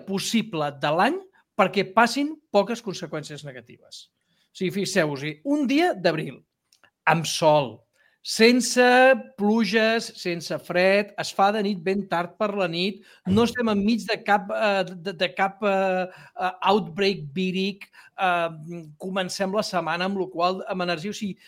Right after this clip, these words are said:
van haver-hi molt poques conseqüències negatives. Fins i tot hi ha hagut articles, eh, que se-, bueno, aquests fils de Twitter que parlaven de, dels pocs accidents de trànsit que hi ha hagut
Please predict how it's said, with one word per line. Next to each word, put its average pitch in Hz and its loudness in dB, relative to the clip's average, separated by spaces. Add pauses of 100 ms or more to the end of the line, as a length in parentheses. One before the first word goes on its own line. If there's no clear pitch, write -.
(160)
van 220 4
haver-hi 302 4
molt 254 6
poques 294 0
conseqüències 202 -4
negatives. 156 -6
Fins 175 -2
i 175 -2
tot 269 2
hi 196 2
ha 190 8
hagut 196 0
articles, 196 -4 (340)
eh, 160 2
que 151 -6
se-, 180 -10
bueno, 165 -6
aquests 143 -12
fils 190 0
de 160 -4
Twitter 175 -6
que 214 -4
parlaven 165 0
de, 214 -2
dels 160 -4
pocs 240 0
accidents 170 -4
de 165 -2
trànsit 175 0
que 170 -6
hi 170 -2
ha 151 -6
hagut 185 -8